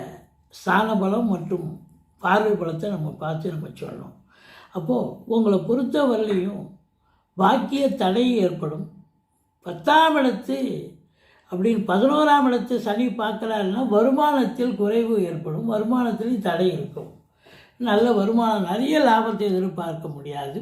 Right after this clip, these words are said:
மெய்வருத்த கூலி தரும், அவ்வளவுதான். மற்றபடி இந்த கடக ராசியில் பிறந்த அன்பர்களுக்கு, கடக லக்னத்தில் பிறந்த அன்பர்களுக்கு அஷ்டமத்து சனி கடந்த ரெண்டரை வருஷமா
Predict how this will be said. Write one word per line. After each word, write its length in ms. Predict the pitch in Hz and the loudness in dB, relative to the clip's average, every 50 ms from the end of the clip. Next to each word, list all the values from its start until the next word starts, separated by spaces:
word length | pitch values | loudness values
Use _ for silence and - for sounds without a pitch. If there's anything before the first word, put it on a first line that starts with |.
| 214 | -4
மெய்வருத்த 720 | 190 180 190 220 233 240 240 240 233 247 - - - - 302 - | -2 0 2 2 2 4 4 4 4 2 0 -2 -4 -4 -6 -4
கூலி 320 | - - 202 202 208 208 196 | -2 0 2 2 4 2 2
தரும், 320 | 170 170 160 160 156 156 - | 0 -2 -4 -6 -6 -8 -8
அவ்வளவுதான். 520 | 123 127 135 139 - - - - - - - _ _ _ _ - - - _ _ - | -8 -10 -8 -8 -10 -10 -10 -12 -14 -16 -20 _ _ _ _ -20 -20 -20 _ _ -8
மற்றபடி 480 | 151 151 - - 151 - 156 165 233 240 233 202 | -8 -6 -4 -4 -4 -2 0 0 0 0 0 0
இந்த 240 | 185 170 160 156 156 151 | 0 -2 0 0 0 -2
கடக 340 | - 156 151 156 190 220 202 214 | -2 -2 -2 0 0 0 0 -2
ராசியில் 580 | 202 190 190 - - - - 190 175 175 170 - | -2 -2 -4 -6 -10 -12 -8 -8 -8 -8 -8 -10
பிறந்த 300 | 180 175 175 175 165 170 160 | -10 -10 -10 -10 -10 -10 -8
அன்பர்களுக்கு, 680 | 160 160 180 190 202 196 190 202 196 190 - 254 226 | -6 -2 -2 0 0 0 -2 -2 -4 -2 -4 -4 -4
கடக 340 | - - 175 170 185 185 185 | -4 -4 -2 -2 0 -2 -2
லக்னத்தில் 600 | 170 165 160 - - 220 226 220 - 226 208 196 - | -2 -4 -6 -6 -4 -4 -2 -2 0 0 -2 0 0
பிறந்த 280 | 190 180 170 175 170 165 | -2 -2 -2 -2 -4 -6
அன்பர்களுக்கு 680 | 156 151 160 175 180 175 175 165 160 160 160 185 202 190 - - - - - _ _ _ _ _ _ _ _ _ _ _ _ _ _ _ _ _ - - - - - _ - | -6 -6 -4 -4 -4 -4 -4 -6 -6 -6 -6 -6 -6 -6 -8 -10 -12 -18 -20 _ _ _ _ _ _ _ _ _ _ _ _ _ _ _ _ _ -20 -20 -20 -20 -20 _ -8
அஷ்டமத்து 640 | - 156 180 156 - - 330 330 339 339 339 339 320 262 | -4 -4 -4 -2 -2 0 0 2 2 2 2 2 0 2
சனி 300 | - 269 254 233 247 247 226 190 156 - - - - - _ | 2 4 4 4 2 2 0 -2 -4 -8 -12 -16 -20 -16 _
கடந்த 320 | - 202 202 226 233 233 220 | -6 -4 -2 0 0 0 0
ரெண்டரை 300 | 202 190 196 208 240 247 233 | 0 -2 -2 -2 0 0 2
வருஷமா 380 | 233 220 - 262 254 262 262 | 2 2 2 0 0 2 2